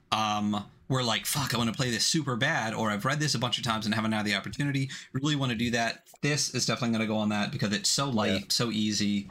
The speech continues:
Speaker 1: super quick. So, um, why don't we just hop into it and we'll get crack-a-lackin'.
Speaker 2: Yeah.
Speaker 1: Um, boom. So this is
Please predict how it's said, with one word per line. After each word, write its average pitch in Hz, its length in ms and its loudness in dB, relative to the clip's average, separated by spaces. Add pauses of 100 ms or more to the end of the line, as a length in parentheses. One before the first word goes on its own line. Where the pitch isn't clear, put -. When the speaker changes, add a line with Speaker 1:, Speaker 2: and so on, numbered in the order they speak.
Speaker 1:
super 113 280 0
quick. 107 340 -2 (260)
So, 135 440 0
um, 127 260 2
why 131 140 0
don't 190 80 -2
we 214 60 0
just 202 220 0
hop 165 160 -2
into 175 300 0
it 131 160 0 (460)
and 127 260 0
we'll 131 160 0
get 127 300 0 (180)
crack-a-lackin'. 131 1080 -2 (600)
Speaker 2:
Yeah. 113 240 0 (720)
Speaker 1:
Um, 160 880 2 (1120)
boom. 123 560 0
So - 160 0
this 160 420 0
is 127 560 0